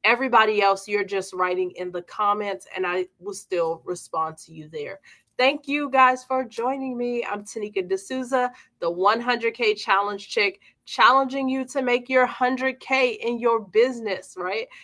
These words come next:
And you still have time to get that done this calendar year.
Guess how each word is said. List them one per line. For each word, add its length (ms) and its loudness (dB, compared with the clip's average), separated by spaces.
And 160 2
you 140 -2
still 480 -8
have 320 -4
time 440 -2
to 120 -12
get 240 -2
that 220 -4
done 360 0
this 600 -2
calendar 680 -2
year. 480 -10